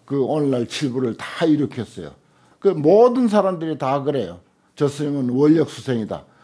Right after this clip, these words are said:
칠부를 복구하기 위해서 태어난 사람이다." 그래요. 또 "당신 그 출생지도 바로 그 밑이야.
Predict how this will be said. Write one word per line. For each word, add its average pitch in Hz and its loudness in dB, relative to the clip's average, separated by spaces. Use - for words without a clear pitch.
칠부를 202 0
복구하기 151 0
위해서 131 -4
태어난 131 -2
사람이다." 107 -6
그래요. 92 -12
또 196 2
"당신 190 2
그 165 0
출생지도 220 0
바로 156 -2
그 156 0
밑이야. 156 -6